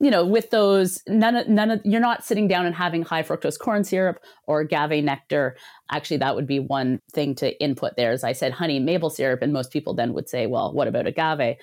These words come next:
Agave would have a higher amount of fructose. So for those people with fructose absorption issues, um, that would be something to potentially avoid or,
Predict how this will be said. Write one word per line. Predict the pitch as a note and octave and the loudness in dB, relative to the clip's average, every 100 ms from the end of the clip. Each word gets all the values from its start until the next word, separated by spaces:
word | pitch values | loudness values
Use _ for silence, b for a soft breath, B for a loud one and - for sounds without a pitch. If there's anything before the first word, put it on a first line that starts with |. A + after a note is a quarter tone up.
| B B | B B
Agave | C#3+ C#3+ C#3 C3+ C3 | -4 -2 0 0 0
would | C#3 C3 | 0 0
have | C3+ C3+ | -2 -6
a | B2 | -8
higher | - C#3 C3 B2+ | -8 -4 -2 -2
amount | B2+ G#2+ G#2+ | -2 -6 -8
of | C#3+ | -10
fructose. | - D#3 - C3 B2+ - b b - | -8 -8 -4 -2 -4 -8 b b -8
So | - C#3 B2+ - - _ - | -2 0 0 -2 -8 _ -12
for | - D3 | -2 0
those | C#3 C3 | 0 0
people | - C#3+ C3 | -2 -2 -2
with | A2+ - - _ _ - | -4 -8 -12 _ _ -10
fructose | - C#3+ B2+ G2 - - | -6 -4 -2 -2 -4 -8
absorption | C3+ B2+ B2+ B2 - B2+ C#3 - | -8 -4 -2 -2 -4 -8 -6 -4
issues, | D#3 - C#3+ B2+ B2+ - b b b - | -4 -2 -2 0 -2 -8 b b b -8
um, | B2+ B2 A#2+ G2+ - | -6 -4 -4 -6 -4
that | D3 B2+ - | -2 -2 -2
would | C#3+ | -4
be | A#2+ | -6
something | A2+ B2 B2+ B2 A2+ | -6 -8 -6 -8 -8
to | - B2+ E2+ - - _ _ _ _ _ | -8 -6 -6 -8 -14 _ _ _ _ _
potentially | - - B2 A2+ | -8 -6 -6 -4
avoid | B2 B2 - F2 - | -4 -4 -4 -2 -4
or, | G2+ | -6